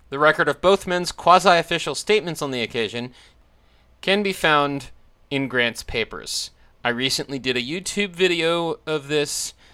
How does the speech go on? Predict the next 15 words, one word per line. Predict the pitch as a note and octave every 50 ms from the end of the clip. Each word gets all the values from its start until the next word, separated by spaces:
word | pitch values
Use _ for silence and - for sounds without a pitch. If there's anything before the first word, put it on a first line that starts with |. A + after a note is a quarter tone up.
| _ _ _
so | - - - C3 B2+ B2+ B2 A#2+ A#2
check | - - - C#4+ -
out | C4 B3
my | A3+ G#3+ G3
YouTube | F#3 F3+ F#3 F#3 - - C#3 A#2 -
channel | - - B2 A2+ G#2+ G2+ G2+ G2 F2+ - _ - - _ _ _ _ -
to | - - C3 B2+ B2 A#2+ A#2 A2+ A2+ A2+ G#2+ -
listen | - C3 D3 D#3 - - D3+ C3 B2
to | - - B2 A#2
what | A#2 B2 A#2 -
both | - B2 A#2 - -
men | A#2+ A2 G#2+ G#2
had | F#2+ G#2 G2 -
to | G2+
say. | - - - - - -